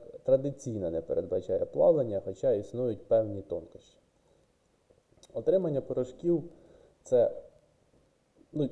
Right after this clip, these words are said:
дійсно можна назвати окремою наукою навіть, тому що воно ґрунтується на багатьох фізико-хімічних, фізико-механічних принципах. Е, може бути подрібнення порошків,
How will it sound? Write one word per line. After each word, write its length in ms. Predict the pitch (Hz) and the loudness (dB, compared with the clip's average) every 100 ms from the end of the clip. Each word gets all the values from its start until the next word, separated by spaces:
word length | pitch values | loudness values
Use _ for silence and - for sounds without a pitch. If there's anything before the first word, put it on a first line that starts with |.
| - | -6
дійсно 440 | 117 156 - 123 | -6 -6 -6 -4
можна 300 | 123 120 120 | 2 2 2
назвати 440 | 117 113 120 113 113 | -2 0 2 4 4
окремою 480 | 117 123 123 123 | 4 2 2 -2
наукою 560 | 117 123 165 214 127 107 | -2 0 0 0 -2 -4
навіть, 340 | 98 - - | -6 -8 -10
тому 220 | - 120 143 | -10 -8 -8
що 500 | - 135 127 117 - - | -6 2 6 6 2 -4
воно 480 | 120 127 151 170 | -4 -2 0 0
ґрунтується 640 | 123 123 127 147 151 131 123 | 0 -2 -2 0 0 -2 -4
на 100 | 117 | -2
багатьох 640 | 120 120 120 131 117 - | 0 0 0 0 0 -2
фізико-хімічних, 920 | 123 117 117 - 117 143 151 - 123 113 117 | -4 -4 -4 -8 -4 -4 -4 -6 -6 -6 -6
фізико-механічних 840 | 113 113 110 107 113 151 151 127 | -6 -4 -6 -4 -4 -4 -6 -8
принципах. 600 | - 120 117 98 - - - _ _ - - _ | -2 0 0 -6 -10 -12 -14 _ _ -20 -20 _
Е, 160 | - 101 | -4 -2
може 280 | 123 147 127 | 0 0 0
бути 240 | 113 - | -2 -6
подрібнення 680 | - 104 110 151 135 123 120 | -4 -4 -2 -2 -2 -2 -2
порошків, 720 | 107 107 104 - 113 110 101 | -2 -2 -4 -10 -8 -8 -10